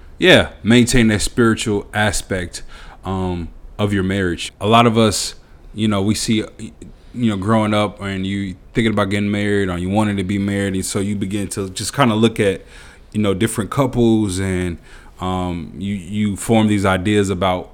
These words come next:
you know, what you believe marriage is. And of course, a lot of people have their own different experiences and different ideas, you know,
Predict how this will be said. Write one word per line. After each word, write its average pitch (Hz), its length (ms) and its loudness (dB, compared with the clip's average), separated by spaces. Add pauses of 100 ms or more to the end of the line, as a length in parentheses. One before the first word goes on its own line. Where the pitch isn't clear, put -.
(100)
you 110 120 -4
know, 98 80 -6
what 95 260 -6
you 113 60 -2
believe 101 340 -2
marriage 98 460 -6
is. 117 500 4 (500)
And 107 200 -4
of 101 100 -8
course, 127 320 0
a 113 80 -4
lot 120 180 4
of - 80 0
people 110 260 -2
have 101 500 -2 (240)
their 98 200 -4
own 101 380 -2
different 107 300 0
experiences 95 720 -6
and 90 160 -6
different 98 260 -6
ideas, 92 480 -4 (640)
you 104 240 0
know, 92 80 -4